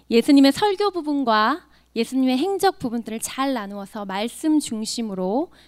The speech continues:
잘 기록되어 있는 복음서입니다. 두 번째, 마가복음은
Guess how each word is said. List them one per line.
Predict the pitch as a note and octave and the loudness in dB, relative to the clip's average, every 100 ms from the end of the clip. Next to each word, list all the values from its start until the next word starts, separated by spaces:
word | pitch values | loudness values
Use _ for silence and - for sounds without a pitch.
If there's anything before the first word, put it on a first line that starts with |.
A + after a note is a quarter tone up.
| _ _ | _ _
잘 | - - G#3 | -14 -8 -4
기록되어 | B3 B3 - A3 | 0 0 0 -4
있는 | G3+ F#3+ G#3 B3 | -4 -6 -4 -4
복음서입니다. | A3 G#3+ A3+ A3+ F#3 F3+ F3 D#3+ - _ _ _ _ _ _ _ - - - | -4 -6 -8 -10 -14 -18 -16 -16 -18 _ _ _ _ _ _ _ -20 -20 -6
두 | B3 | 0
번째, | A#3+ B3 B3+ | 2 4 4
마가복음은 | A3 A3+ D#4 D4 C#4 G#3 B3 B3+ F#3 | 2 2 2 2 2 0 0 0 -2